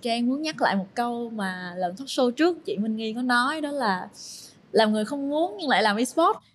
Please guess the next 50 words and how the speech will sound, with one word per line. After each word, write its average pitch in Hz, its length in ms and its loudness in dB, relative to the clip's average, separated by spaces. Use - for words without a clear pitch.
Thật 254 160 6
ra 294 180 6
thì 240 800 2
esports 330 500 4
không 294 320 2
màu 240 160 6
hồng, 214 280 -2
nhưng 302 400 4
nó 349 480 4
sẽ - 360 0
là 285 120 2
một 202 160 2
con 254 120 -2
đường 220 140 2
màu 196 100 -4
hồng 202 340 0
nếu 254 200 6
như 359 100 -6
các - 200 -8
bạn 214 180 2
thực 190 120 -6
sự - 160 -14
có 226 60 -2
đam 247 180 2
mê 240 200 0
và 185 100 -8
các - 160 -14
bạn 196 200 -6
muốn 254 80 -4
theo 269 140 -2
đuổi 208 220 -2
nó 220 240 -8
tới 277 100 -6
cùng. 226 220 2
Bởi 226 120 6
vì 262 120 6
đây 254 120 2
là 247 80 0
một 208 60 0
ngành 196 380 0
mới 254 280 4
và 240 220 -2
nó 208 140 -6
sẽ - 140 -8
không 240 300 -2
có 233 300 -2
một 254 340 -4
cái 214 380 0
đánh 277 300 0
giá 277 260 2